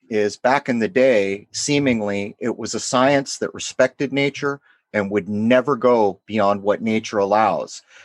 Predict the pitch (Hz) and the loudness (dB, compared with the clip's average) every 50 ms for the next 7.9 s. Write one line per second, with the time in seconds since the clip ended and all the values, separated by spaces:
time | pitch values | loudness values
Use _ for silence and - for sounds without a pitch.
0 | _ _ - 107 101 95 98 95 107 107 104 113 107 101 92 101 135 147 156 - | _ _ -4 -2 -2 -2 -2 -2 -4 -2 2 2 2 2 4 2 2 2 2 -2
1 | - 135 - - - 113 101 101 107 - _ - 92 101 - - - 139 120 117 | -4 -6 -4 -2 0 0 0 0 -2 -6 _ -10 -8 -8 -8 -6 -2 0 0 2
2 | 117 110 107 117 117 110 98 104 - - - 139 - - - 120 110 110 104 107 | 0 0 0 -2 -2 -2 -2 -4 -8 -6 -6 -6 -6 -6 -4 -2 -2 -2 -2 -2
3 | 110 107 107 107 - 113 101 104 101 - - 131 123 131 135 127 127 113 107 107 | -2 -4 -4 -4 -6 -8 -8 -8 -8 -10 -6 -2 0 0 2 2 2 0 2 2
4 | 117 123 131 131 127 113 107 110 113 131 156 170 - - 95 78 67 - _ _ | 4 4 4 4 2 0 -4 -2 0 0 0 0 -2 -4 -10 -10 -10 -16 _ _
5 | _ _ _ _ _ - 101 104 98 113 127 123 117 113 110 113 127 135 135 139 | _ _ _ _ _ -4 -2 -2 0 2 2 2 2 2 0 0 0 2 2 4
6 | 135 127 127 120 _ - - _ - - 104 107 104 - - 135 127 131 123 113 | 4 2 2 0 _ -12 -20 _ -4 0 0 0 0 0 0 2 2 2 2 2
7 | 101 135 131 135 139 135 120 107 110 - - - - - 113 101 90 | 2 2 2 2 2 2 0 0 -4 -8 -12 -10 -6 -4 -4 -4 -4